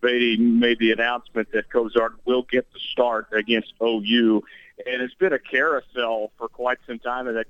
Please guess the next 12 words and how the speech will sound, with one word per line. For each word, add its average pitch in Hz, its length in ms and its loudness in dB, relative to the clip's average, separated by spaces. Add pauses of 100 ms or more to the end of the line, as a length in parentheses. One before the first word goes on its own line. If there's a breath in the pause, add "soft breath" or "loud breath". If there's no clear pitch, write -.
quarterback 120 460 -2
position. 110 640 -10 (360)
Uh, 113 280 -2
you 123 140 -14
know, 113 60 -6
last 135 340 -4
year 131 180 -4
Cozart 131 540 -2
was 117 240 -6
the 107 80 -14
day 127 240 -2
one 123 260 -4